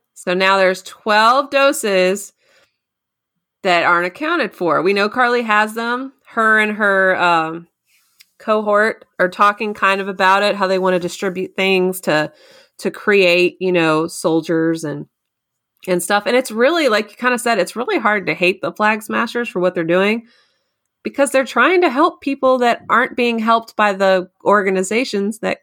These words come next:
claim to be helpful. <laughs> Uh, we learned that the woman that died was Danya Madani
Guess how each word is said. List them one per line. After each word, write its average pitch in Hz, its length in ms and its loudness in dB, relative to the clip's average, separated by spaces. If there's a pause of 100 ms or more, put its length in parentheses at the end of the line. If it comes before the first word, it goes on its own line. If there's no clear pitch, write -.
(160)
claim 190 480 -4 (120)
to 190 360 -6
be 190 260 -4
helpful. 285 440 -6 (240)
<laughs> 214 80 -6 (960)
Uh, 214 320 2
we 233 140 0
learned 240 380 2
that 269 160 -2
the 233 100 0
woman 262 380 -2
that 254 260 -4
died 220 400 2
was 208 240 -4
Danya 202 480 0
Madani 190 640 0